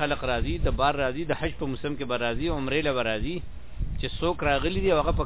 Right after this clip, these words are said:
کم ځای کې وردن نه شو، کم ځای شپه وکړه او کم ځای ورځ تېروي، که ورځ تېروي او که دوه تېروي او که درې تېروي، دا کورونه به بالکل بغیر د دروازو نه وي. سواء العاکف فیه والباد.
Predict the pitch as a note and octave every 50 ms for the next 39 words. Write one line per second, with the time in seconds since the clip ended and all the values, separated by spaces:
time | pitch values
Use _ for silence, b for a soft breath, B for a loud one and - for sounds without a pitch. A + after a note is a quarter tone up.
0 | - G3 G3 G3+ F3+ F3+ E3 D#3 D3 C#3 C3+ C3 - C3+ D#3+ F3 F3+ F#3+ F#3 -
1 | F3+ D3 C3+ - - F3 F#3 F3+ E3+ D3 B2+ - - - D#3 E3+ F3+ F3+ - G3
2 | F#3 F3 D3+ - - F3 F#3 F3 D#3+ C#3+ C3 D3+ F#3+ F3+ - - F#3 E3 D3 B2
3 | G2+ - B B B B B B B B - C#3 B2 B2+ D3+ E3+ - - - G3
4 | F#3+ F#3+ F#3+ F#3+ - D#3+ C3+ A#2+ A2+ D#3+ E3+ - F#3+ F#3+ F#3 F#3+ F3 - C#3+ B2+
5 | A#2+ C#3+ F3 F#3 D3+ E3 D#3+ C#3 B2 A#2+ B2 C#3+ C#3 C#3+ - D#3 E3 E3+ E3+ D#3
6 | C#3+ C#3+ F#3 G3 F3+ F#3+ F3 D#3+ D3 D3 C#3+ F3 F#3+ E3+ F3+ D#3+ E3 D#3 D3 C#3
7 | B2+ A#2 A#2 A2 G2 E2+ D#2 - - - - - - - - - - - - -
8 | - - - - - - - - - B2+ B2+ C#3+ E3 F3+ F3+ F3 E3 E3 D#3+ D#3
9 | D#3 E3+ F#3+ - - F3 D#3 D3+ D#3+ F3+ F3 E3+ E3+ E3 D#3 D3+ C#3 C#3+ C#3 B2+
10 | G#2